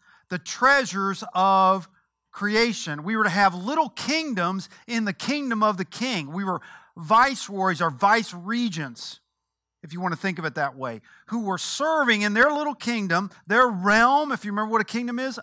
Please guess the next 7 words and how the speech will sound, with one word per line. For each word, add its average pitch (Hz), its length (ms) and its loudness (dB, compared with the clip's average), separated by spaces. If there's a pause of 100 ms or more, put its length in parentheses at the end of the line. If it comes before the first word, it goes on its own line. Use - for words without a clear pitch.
(220)
the 175 140 -6
realm 214 560 4
of 190 220 -2
our 196 160 6
effective 220 520 -2
will, 233 440 0 (420)
all 262 480 6